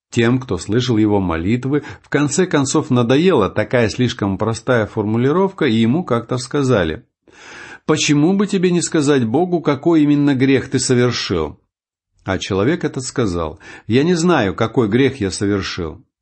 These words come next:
Тогда руководитель группы предложил ему: «Попробуй угадать». И знаете, этот человек угадал с первого раза. Мы должны исповедать наши конкретные грехи перед Богом,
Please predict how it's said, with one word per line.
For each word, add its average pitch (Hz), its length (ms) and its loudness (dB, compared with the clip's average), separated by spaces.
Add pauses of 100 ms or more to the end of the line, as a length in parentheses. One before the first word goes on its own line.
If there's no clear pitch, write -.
Тогда 147 480 0 (160)
руководитель 139 720 2
группы 156 400 2
предложил 123 720 2
ему: 110 260 2
«Попробуй 101 560 0
угадать». 165 640 0 (540)
И 101 100 0
знаете, 120 640 0 (200)
этот 147 300 -2
человек 117 460 0
угадал 98 420 0
с - 100 -6
первого 87 540 0
раза. 87 480 -2 (1400)
Мы 104 160 2
должны 107 720 2 (160)
исповедать 110 960 0 (200)
наши 120 520 0
конкретные 113 1040 -2
грехи 117 400 -2
перед 87 300 -4
Богом, 110 520 2